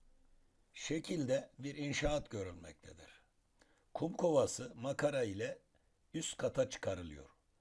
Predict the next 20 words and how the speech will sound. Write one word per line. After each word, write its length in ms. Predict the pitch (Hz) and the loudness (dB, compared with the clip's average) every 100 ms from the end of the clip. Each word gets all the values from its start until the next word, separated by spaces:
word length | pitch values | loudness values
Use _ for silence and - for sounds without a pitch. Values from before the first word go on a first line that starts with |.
| _ _ - | _ _ -6
Kovadaki 600 | 147 175 170 127 - 101 | 4 6 8 6 2 -4
konum 340 | 117 147 147 | -2 0 0
değişikliğini 600 | 113 104 - 104 117 131 | 0 -2 -4 -8 -8 -6
in-, 360 | 156 123 123 - - | -4 -4 -4 -8 -4
inceleyiniz 880 | 107 104 120 127 113 73 - - - _ - | -2 2 2 6 4 4 -10 -20 -20 _ -4
ya 120 | 110 | 0
da 100 | 135 | 2
izleyiniz. 760 | 160 127 139 117 - - - - - - - - - _ _ - _ _ _ | 0 0 0 0 -4 -20 -20 -20 -20 -20 -20 -20 -20 _ _ -20 _ _ _
Kova 460 | - 147 160 160 302 | -4 2 4 4 -2
yerden 420 | 120 127 135 147 143 | -2 2 2 2 -2
üst 180 | 131 | -4
katlara 440 | - 127 120 110 101 | 0 0 0 -4 -4
çıkarılırken 840 | - 107 123 143 101 - - - _ _ _ _ - | -6 -4 -4 -6 -8 -10 -10 -12 _ _ _ _ -8
büyüklüğünde, 760 | 101 147 151 127 104 82 80 - | 2 2 2 -2 -4 -6 -10 -8
kütlesinde 760 | 139 135 131 113 98 82 120 127 | -10 -4 -2 -2 -6 -8 -10 -8
ve 80 | |
görünüşünde 840 | 107 123 131 120 - 95 87 117 269 _ _ _ _ - | -4 -4 -2 -4 -6 -8 -6 -8 -10 _ _ _ _ -2
bir 200 | 139 135 | -2 0
değişiklik 600 | 113 107 - - 135 143 - _ - | -2 -2 -2 -4 -6 -8 -16 _ 4
olmadı. 460 | 143 120 82 - | 4 4 -2 -8